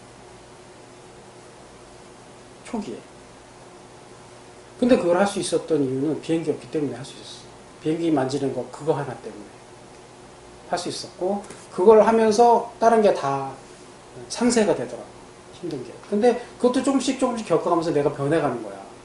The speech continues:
그러면서 나도 조금 어찌 보면 완성되어 간다 그럴까? 어.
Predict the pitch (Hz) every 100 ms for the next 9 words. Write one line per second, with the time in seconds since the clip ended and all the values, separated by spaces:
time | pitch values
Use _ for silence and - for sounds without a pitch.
0 | - - - - - - - - - -
1 | - 190 185 190 139 139 247 269 - -
2 | - - 151 - 147 135 127 - 117 139
3 | 131 123 120 151 175 175 160 139 120 120
4 | 110 110 - 202 - - - - - -
5 | 113